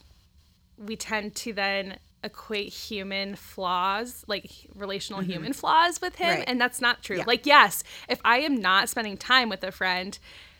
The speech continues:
Speaker 1: and then you go back to him, it is awkward
Speaker 2: Yeah,
Speaker 1: after.
Speaker 2: and they're mad
Speaker 1: Yeah, and,
Speaker 2: and
Speaker 1: like, there's hurt feelings and things
Speaker 2: Mm-hmm.
Speaker 1: like that, but that is not true
Speaker 2: Right.
Speaker 1: of him.
Speaker 2: Right.
Speaker 1: Yeah.
Speaker 2: And I think something that I, you know, was encouraged and thought of,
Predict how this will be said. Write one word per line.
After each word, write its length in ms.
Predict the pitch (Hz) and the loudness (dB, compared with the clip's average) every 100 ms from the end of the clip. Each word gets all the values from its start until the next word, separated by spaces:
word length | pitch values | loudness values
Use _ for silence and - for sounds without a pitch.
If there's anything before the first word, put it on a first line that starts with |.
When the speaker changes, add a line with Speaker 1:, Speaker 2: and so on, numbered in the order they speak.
| _ - | _ -2
Speaker 1:
and 120 | 247 | 0
then 220 | 233 226 - | 2 -2 -10
you 180 | 214 220 | -10 -8
go 220 | 180 214 208 | -2 0 2
back 240 | 185 - | 0 0
to 80 | 214 | -4
him, 100 | 170 | -6
it 160 | 226 226 | -4 0
is 160 | 330 - | -2 0
awkward 540 | 202 170 - 196 202 208 | 0 -2 -2 -4 -4 -2
Speaker 2:
Yeah, 100 | 180 | -2
Speaker 1:
after. 240 | 208 208 190 | -2 -2 -2
Speaker 2:
and 100 | 196 | 0
they're 160 | 180 165 | 0 -2
mad 560 | 196 254 240 226 269 | -4 -6 -6 -6 -4
Speaker 1:
Yeah, 200 | 294 294 | 2 4
and, 80 | 269 | 4
Speaker 2:
and 80 | 269 | 2
Speaker 1:
like, 140 | 233 240 | 0 0
there's 180 | 233 | -2
hurt 260 | - 339 349 | -2 -2 -2
feelings 520 | 247 233 220 214 226 | -2 -2 -2 -2 -4
and 80 | 180 | -6
things 100 | 254 | -4
Speaker 2:
Mm-hmm. 60 | 233 | -4
Speaker 1:
like 80 | 233 | -4
that, 140 | 202 | -4
but 100 | 220 | -4
that 140 | 226 220 | -4 -4
is 180 | 208 202 | -6 -6
not 400 | 202 202 202 - _ | -2 0 0 -4 _
true 500 | - 240 196 190 214 - _ _ | -10 -4 -4 -4 -8 -12 _ _
Speaker 2:
Right. 140 | - 208 | -10 -8
Speaker 1:
of 120 | 208 | -6
him. 320 | 190 - 233 _ _ - | -8 -10 -16 _ _ -18
Speaker 2:
Right. 240 | - - - | -18 -20 -16
Speaker 1:
Yeah. 180 | - - _ _ - - - | -14 -14 _ _ -20 -18 -6
Speaker 2:
And 100 | 202 | -4
I 80 | 202 | -2
think 180 | 226 | -4
something 440 | 202 196 185 190 175 | -4 -6 -6 -8 -6
that 300 | 165 156 - | -4 -2 -4
I, 280 | 175 170 170 | -6 -8 -10
you 120 | 185 | -10
know, 180 | 170 160 | -8 -10
was 220 | 151 165 | -10 -10
encouraged 1000 | 170 147 _ - 170 160 156 160 - - - | -12 -14 _ -14 -10 -8 -10 -10 -12 -14 -12
and 200 | 170 160 | -12 -8
thought 200 | 156 156 | -8 -6
of, 280 | 156 156 | -10 -12